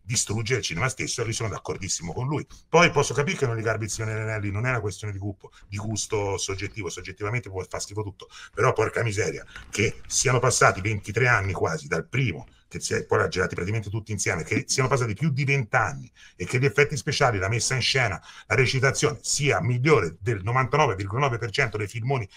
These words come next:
che costruiscono da miliardi. Guardi Ant-Man Quantumania, hanno speso per, solo per quel film lì tutto quello che lui ha speso per fare la trilogia del Signore degli Anelli e non vale un pelo del culo nemmeno un'inquadratura. Cioè, è quello che voglio dire io. Quando si ha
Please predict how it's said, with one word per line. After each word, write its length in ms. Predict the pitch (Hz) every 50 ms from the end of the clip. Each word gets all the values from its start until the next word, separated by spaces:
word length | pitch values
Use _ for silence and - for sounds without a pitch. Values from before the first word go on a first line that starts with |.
| -
che 140 | _ - 110
costruiscono 560 | - 123 117 - - 135 131 - - 160 156
da 180 | 123 98 101 104
miliardi. 460 | 117 123 139 156 170 175 175 - -
Guardi 320 | - 123 127 123 113 131 135
Ant-Man 360 | 135 120 - 135 135 135 -
Quantumania, 600 | - 147 139 - - 143 147 147 117 82 80 - - - - -
hanno 180 | 113 127 123
speso 400 | - - - 131 - - 101 - - - _ _
per, 160 | - 127 123 -
solo 200 | - 151 147 139
per 180 | 147 147 -
quel 160 | - 151 147
film 220 | - 160 156 156 156
lì 200 | 143 131 - - - _ _
tutto 280 | - 175 170 - 156 -
quello 180 | 147 147 135
che 80 | 113 143
lui 120 | 143 147
ha 40 | 143
speso 260 | - - 160 143 147 139
per 120 | 143 135
fare 280 | - - 135 - - - - -
la 80 | 107 104
trilogia 400 | 113 135 135 143 143 139 151 135
del 160 | 117 120 113
Signore 240 | - - 151 151 160
degli 100 | 165 170
Anelli 340 | 170 185 202 208 180 123 - - - -
e 80 | 117
non 120 | 120 117 110
vale 160 | 123 120 123
un 80 | 107
pelo 160 | - 113 107 104
del 180 | 104 104 95
culo 200 | - - 143 139
nemmeno 240 | 120 98 104 107 101
un'inquadratura. 600 | 98 95 95 - 101 95 95 - - 143 104 - - - - - -
Cioè, 160 | - 131 -
è 120 | - -
quello 220 | - - - - -
che 80 | -
voglio 200 | 117 117 110 113
dire 180 | 107 107 107 107
io. 220 | 107 101 90 - -
Quando 420 | - - 156 185 214 208 170 147 -
si 160 | - - 117
ha 180 | 120 131 -